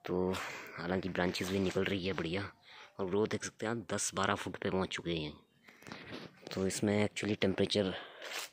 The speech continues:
कम होता नहीं, और ग्रोथ, पानी भी लेवल रेगुलर ड्रिप लाइन के through मिल जाता है, तो जिस कारण से इन्हें ग्रोथ भी प्रॉपर मिल जाती है। तो ये नया प्रोजेक्ट सेटअप है। ऐसे तो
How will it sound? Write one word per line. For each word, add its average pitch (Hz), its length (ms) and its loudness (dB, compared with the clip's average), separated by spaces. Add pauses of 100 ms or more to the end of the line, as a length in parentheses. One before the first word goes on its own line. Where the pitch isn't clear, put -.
(160)
कम 107 180 2
होता 98 300 2
नहीं, 101 220 4 (880)
और 90 340 2
ग्रोथ, 90 480 0 (180)
पानी 95 260 4
भी 98 300 2
लेवल 92 400 2
रेगुलर 92 300 2
ड्रिप 95 260 0
लाइन 92 160 2
के 87 80 -4
through 95 240 0
मिल 95 120 2
जाता 95 260 2
है, 92 160 0 (960)
तो 107 100 0
जिस 101 200 0
कारण 104 280 2
से 104 320 4
इन्हें 101 240 2 (140)
ग्रोथ 98 280 4
भी 107 80 2
प्रॉपर 101 300 2
मिल 95 180 4
जाती 85 280 -2
है। 170 240 -6 (640)
तो 117 80 2
ये 120 160 4
नया 113 300 6
प्रोजेक्ट 107 360 2
सेटअप - 380 2
है। 113 140 4 (220)
ऐसे 92 220 2
तो 107 260 6